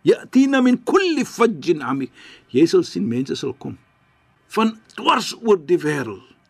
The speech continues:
op verskillende manier van transportasie.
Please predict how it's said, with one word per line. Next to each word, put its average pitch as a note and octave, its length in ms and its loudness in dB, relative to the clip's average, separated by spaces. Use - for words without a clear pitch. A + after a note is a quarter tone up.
op A#3 220 0
verskillende D4 840 0
manier A3 680 4
van D#3 200 -2
transportasie. D#3 920 -2